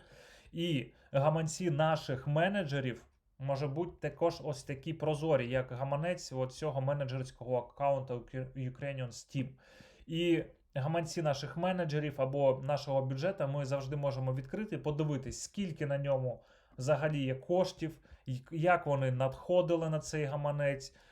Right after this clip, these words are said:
як вони з цього гаманця уходили, за що, як і куди, кому і хто приймав таке рішення і чому.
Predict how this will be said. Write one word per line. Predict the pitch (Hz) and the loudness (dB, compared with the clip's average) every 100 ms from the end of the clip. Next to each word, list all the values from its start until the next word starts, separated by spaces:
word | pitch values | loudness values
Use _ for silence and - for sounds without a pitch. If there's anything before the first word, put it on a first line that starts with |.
| - - | -20 -8
як | 139 165 160 | 4 6 6
вони | 147 135 | 2 0
з | 131 | 0
цього | - 131 127 | 0 0 2
гаманця | 120 131 131 - 180 | 2 0 -2 2 2
уходили, | 175 160 - 170 151 151 147 143 | 4 2 2 2 4 2 2 0
за | 127 123 123 | 0 0 0
що, | - 180 180 180 | -2 0 4 4
як | 127 143 156 156 | 4 0 0 -2
і | 151 | -10
куди, | 131 139 127 160 | -8 -4 -2 -2
кому | 160 131 151 156 139 | 0 0 0 -2 -4
і | |
хто | 127 160 | -4 -2
приймав | 156 143 135 147 147 | -2 -2 0 0 0
таке | 139 131 139 | -4 -6 -2
рішення | 135 156 - 135 135 | -2 -2 -4 -4 -4
і | 139 | -6
чому. | - 151 143 117 | -4 -2 0 -2